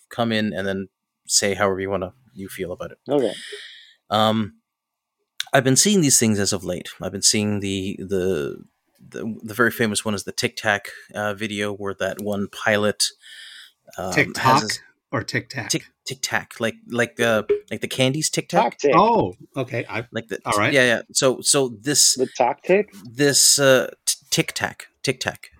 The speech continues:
Speaker 3: <laughs>
Speaker 1: T I C.
Speaker 3: Anyway.
Speaker 2: I'm messing with you. <laughs>
Speaker 1: Yeah. <laughs> All right, you're killing me here. Um, so
Speaker 3: Shut up, George.
Speaker 1: So
Speaker 2: I, sorry.
Speaker 1: <laughs>
Speaker 2: Shutting up.
Speaker 1: I'm gonna have to mute this guy. My goodness. Anyway,
Speaker 3: Ah.
Speaker 1: um,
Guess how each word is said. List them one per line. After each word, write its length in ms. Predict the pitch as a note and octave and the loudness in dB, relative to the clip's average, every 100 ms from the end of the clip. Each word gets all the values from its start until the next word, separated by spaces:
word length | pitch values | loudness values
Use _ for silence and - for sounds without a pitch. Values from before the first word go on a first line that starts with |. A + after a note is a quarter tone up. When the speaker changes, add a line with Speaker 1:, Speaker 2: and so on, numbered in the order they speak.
| _ | _
Speaker 3:
<laughs> 360 | G#4 - F#4 - | 0 2 -2 -2
Speaker 1:
T 100 | C3 | 2
I 120 | A#2+ | 4
C. 100 | B2+ | 4
Speaker 3:
Anyway. 220 | G#2+ B2+ B2+ A#2+ | 4 2 2 -2
Speaker 2:
I'm 60 | |
messing 80 | A2 - | -6 -6
with 200 | A2 G#3+ A#2 A#2+ - | -8 -4 -4 -4 0
you. 300 | G4+ - A4 G#4 F#4+ | 4 6 4 4 0
<laughs> 180 | - A#2+ | -2 2
Speaker 1:
Yeah. 200 | A2 G2+ - - - | 0 0 -6 -8 -20
<laughs> 360 | _ - - D#3 | _ -18 -4 0
All 80 | D3+ | 0
right, 160 | F#2 A2+ | -2 -6
you're 120 | A2 | -6
killing 280 | A2+ F#2+ F2+ | -4 -6 -8
me 60 | |
here. 160 | F#2 E2+ - - - - - | -12 -18 -18 -14 -12 -6 2
Um, 680 | B2+ B2+ A#2+ A#2 A2 - - - | 4 6 4 0 -4 -8 -6 0
so 320 | - C#3 C#3 | 4 4 4
Speaker 3:
Shut 180 | B2 A#2 | 2 2
up, 140 | A#2 | 0
George. 460 | - A2 A2 - - _ - _ - - | 2 4 4 2 -12 _ -20 _ -4 4
Speaker 1:
So 200 | A#2 C#3+ | 6 6
Speaker 2:
I, 160 | - - - - | 4 2 0 2
sorry. 280 | A2 G#2 A2+ D3+ - - | 2 4 0 -2 -4 -14
Speaker 1:
<laughs> 320 | _ - - - | _ -20 -10 -2
Speaker 2:
Shutting 320 | A#2+ - A2+ | 0 2 0
up. 180 | A2+ - _ _ | -2 -6 _ _
Speaker 1:
I'm 1080 | - _ _ - - - - - - - A#2 | -18 _ _ -20 -20 -16 -14 -12 -14 -10 -2
gonna 60 | G#2+ | 0
have 120 | G#2+ | 0
to 80 | G2+ | 2
mute 220 | G#2+ A2+ | 0 0
this 140 | F#2+ | -6
guy. 160 | - F#2+ | -6 -8
My 160 | G2+ G#2+ | -10 -8
goodness. 420 | G#2+ G2 F#2 - | -8 -6 -6 -2
Anyway, 260 | A#2 G#2 - - - - - | -2 -2 -4 -10 -18 -12 0
Speaker 3:
Ah. 520 | G#3 C#4 C4+ A2 G#2+ | 4 6 6 4 2
Speaker 1:
um, 320 | G#2 G#2 F#2+ | 0 -2 -2